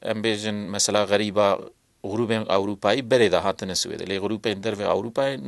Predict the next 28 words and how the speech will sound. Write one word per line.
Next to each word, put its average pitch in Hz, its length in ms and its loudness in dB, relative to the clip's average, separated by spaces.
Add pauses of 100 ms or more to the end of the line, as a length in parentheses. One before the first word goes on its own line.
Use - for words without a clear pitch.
nû 135 100 2
hatibûn 87 520 -8
Swêdê. 90 400 -8 (880)
ئێ، 101 120 -4 (440)
مەسەلە 110 340 2
پۆلیتیقاک 104 540 2
سوێدی 101 440 0
حەزار 101 260 0
و 98 120 -4
نەسەد 104 300 -4
حەفتەی 101 220 -4
و 95 80 -12
پێنجا 104 340 6
دا 101 160 6 (360)
قبول 95 260 -4
کرد. 160 320 2 (500)
ئەو 98 180 -4
هەقی 101 280 -2
مافێ 98 400 0 (1000)
پەروەردەیە، 98 580 4 (500)
ئێ، 90 220 -6
زمانی 98 460 -6
زگماکی، 95 600 -4 (540)
مەسەلا 98 380 2
برێخستنکردنا 95 1000 -2 (260)
خۆ 101 200 -2 (180)
وەک 92 180 -6
غروب 98 420 -4